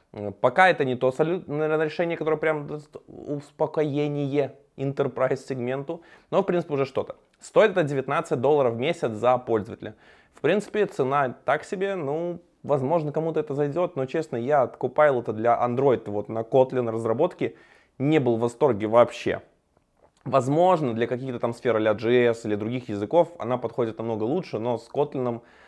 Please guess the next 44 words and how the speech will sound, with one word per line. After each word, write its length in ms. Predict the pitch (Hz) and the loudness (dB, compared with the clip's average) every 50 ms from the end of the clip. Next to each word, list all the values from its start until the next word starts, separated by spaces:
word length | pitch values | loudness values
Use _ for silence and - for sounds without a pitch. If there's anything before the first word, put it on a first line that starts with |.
| - _ - | -20 _ 0
пока 260 | - 110 - 139 135 | 0 4 6 6 6
только 260 | 127 - 135 123 - 127 | 6 6 2 0 0 0
на 120 | 113 110 | -2 0
банальных 460 | 101 110 113 120 120 113 104 101 - | 0 0 0 0 0 0 -2 -4 -6
примерах, 400 | - 107 110 123 147 151 123 107 | -6 -4 -2 -2 0 0 0 0
больше 320 | 101 101 120 127 120 - 113 | -2 -2 -2 -2 -4 -4 -6
она 240 | 101 110 110 107 | -6 -6 -6 -8
все 220 | - - - - 101 | -10 -12 -10 -10 -8
мешает 580 | 95 95 101 - - 143 147 143 113 104 - - | -8 -8 -10 -8 -4 -2 -2 -2 -2 -4 -6 -8
и 240 | - 110 107 101 101 | -10 -10 -10 -8 -10
не 120 | 101 107 | -8 -4
такая 280 | - 113 113 120 104 98 | -4 -4 -2 -2 -2 -2
приятная 380 | - 110 101 104 - 104 104 | -2 -4 -6 -6 -6 -10 -14
штуковина, 380 | - - - 135 143 131 110 104 | -14 -10 -6 -6 -4 -4 -4 -6
как 120 | 107 104 | -8 -10
бы 80 | 110 104 | -10 -10
мне 120 | 98 101 | -10 -10
хотелось 360 | 104 - 98 - 104 101 95 | -12 -12 -12 -10 -10 -10 -10
быть. 140 | 107 101 104 _ _ _ - - - - _ _ _ | -12 -16 -18 _ _ _ -20 -20 -20 -20 _ _ _
Поэтому, 320 | - 101 101 - 107 104 101 | -2 -2 -2 0 -2 -2 2
честно, 260 | - 160 151 - 123 | 2 2 2 0 -4
от 80 | 113 | -4
себя 200 | - 107 104 135 | -4 -2 0 2
я 100 | 143 131 | 2 2
пока 260 | 123 - 113 - - 117 | 2 0 -2 0 0 0
рекомендую 440 | 117 110 - 107 107 110 117 113 | 0 0 -4 -6 -4 -2 -2 -2
подождать 600 | 107 - 110 98 95 104 107 104 107 104 101 - | 0 0 -2 -2 -2 -2 -2 -2 -4 -4 -4 -4
ее 120 | 107 117 117 | -4 -4 -4
хотя 200 | - 110 - 101 | -4 -4 -4 -2
бы 80 | 101 | -2
официальной 580 | 101 - - 101 - - 123 120 117 113 107 107 | -2 -2 -4 -4 2 6 6 6 6 6 2 -2
поддержки, 480 | 104 - 107 104 101 113 110 113 - 98 | -2 -2 -2 0 0 0 -2 -2 -4 -4
когда 160 | 98 98 98 | -4 -2 -2
заявят 320 | 98 104 104 101 101 98 | 0 2 2 2 2 0
Android 400 | 101 101 101 104 104 104 98 95 98 | -2 -4 -2 0 0 0 0 -2 -4
и 20 | |
Kotlin, 480 | 98 - - 156 175 170 127 104 104 117 | -4 -2 0 0 0 0 -2 -6 -4 -6
и 60 | 151 | -6
тогда, 260 | 156 - 101 98 120 | -4 -4 -2 0 0
может, 540 | 123 117 98 101 110 120 131 151 151 147 135 | 0 0 0 -2 0 0 0 0 0 -2 -6
что-то 420 | - - - 95 107 127 131 139 131 | -6 -6 -2 0 0 0 0 0 -2
уже 260 | 120 104 98 95 110 | -2 -2 -2 -4 -4
настанет 440 | 120 117 113 - 117 113 110 107 104 | -4 -4 -4 -2 -2 -2 -2 -4 -8
сносной. 440 | - 101 92 98 - - - - | -8 -10 -10 -10 -12 -14 -18 -20